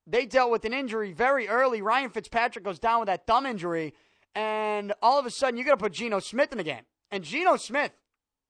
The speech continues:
you, tell me this, is this the dumbest quarterback in the league?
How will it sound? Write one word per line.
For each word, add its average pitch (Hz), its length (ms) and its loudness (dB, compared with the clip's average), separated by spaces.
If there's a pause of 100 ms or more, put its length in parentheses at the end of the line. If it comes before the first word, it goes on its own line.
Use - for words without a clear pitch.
(500)
you, 254 300 -10 (440)
tell 330 200 4
me 370 40 2
this, 294 240 2 (140)
is 214 160 -2
this 370 220 0
the 370 100 -8
dumbest 254 720 2 (240)
quarterback 269 720 4 (420)
in 247 100 -2
the 247 80 2
league? 254 360 0